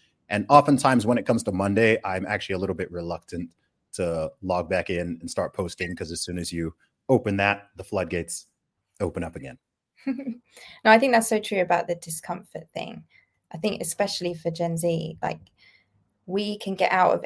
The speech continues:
Speaker 2: any, uh, awkward silence or moment of, uh, boredom instantly, and that's all we've ever known. And so, like I was saying, if it's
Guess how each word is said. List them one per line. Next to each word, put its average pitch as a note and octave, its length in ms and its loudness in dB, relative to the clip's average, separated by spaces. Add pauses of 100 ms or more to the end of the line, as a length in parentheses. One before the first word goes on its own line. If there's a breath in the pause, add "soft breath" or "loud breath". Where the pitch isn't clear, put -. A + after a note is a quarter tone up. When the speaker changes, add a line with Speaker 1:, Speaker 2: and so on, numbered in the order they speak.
Speaker 2:
any, F3 540 -4 (160)
uh, D#3+ 320 -2 (220)
awkward F#3 340 -2
silence - 600 -2
or E3+ 120 2
moment E3+ 560 -2
of, E3+ 180 -6 (400)
uh, D3+ 240 -8 (160)
boredom F3 680 2 (200)
instantly, - 440 -2
and F3 100 0
that's - 260 2
all F#3+ 180 2
we've F3 200 0
ever E3 180 0
known. F3 400 -2 (500 soft breath)
And G3+ 100 -4
so, G3 140 2
like F#3+ 240 6
I F#3+ 60 0
was F3 160 0
saying, G#3+ 320 2
if D#3+ 140 -6
it's - 260 0